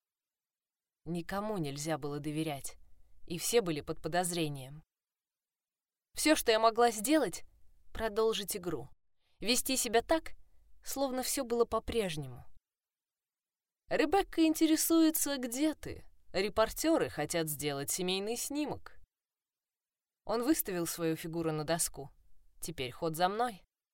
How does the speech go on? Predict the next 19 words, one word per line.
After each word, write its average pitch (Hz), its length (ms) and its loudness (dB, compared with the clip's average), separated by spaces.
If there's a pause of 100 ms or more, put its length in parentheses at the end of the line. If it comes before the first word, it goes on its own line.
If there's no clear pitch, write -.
(1000)
"Я 196 140 -2
немного 214 360 -2
приведу 202 320 -6
себя 196 220 -4
в - 80 -12
порядок 220 460 -2
и 170 40 -10
приду". 165 360 -8 (840)
Я 185 180 0
указала 185 400 0
на 160 120 0
своё 170 300 0
лицо. 165 400 -6 (1400)
"Ты 277 140 0
действительно 330 880 4
выглядишь 277 880 0
раскрасневшейся, 240 1500 -2 (460)
моя 156 260 2
дорогая". 139 640 -2